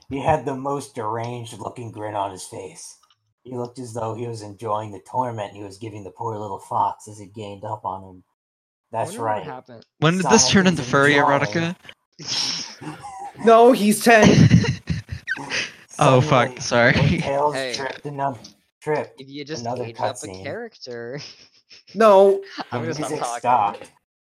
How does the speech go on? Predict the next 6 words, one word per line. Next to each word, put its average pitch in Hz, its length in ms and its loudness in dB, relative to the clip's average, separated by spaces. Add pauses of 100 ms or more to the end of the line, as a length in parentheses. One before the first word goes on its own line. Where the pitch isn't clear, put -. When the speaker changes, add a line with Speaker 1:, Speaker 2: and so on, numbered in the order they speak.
Speaker 1:
and 120 180 -10
Sonic 117 460 -2
vanished. 113 680 -8 (1040)
Tails 135 420 -4
laid 113 480 -4
there 95 400 -6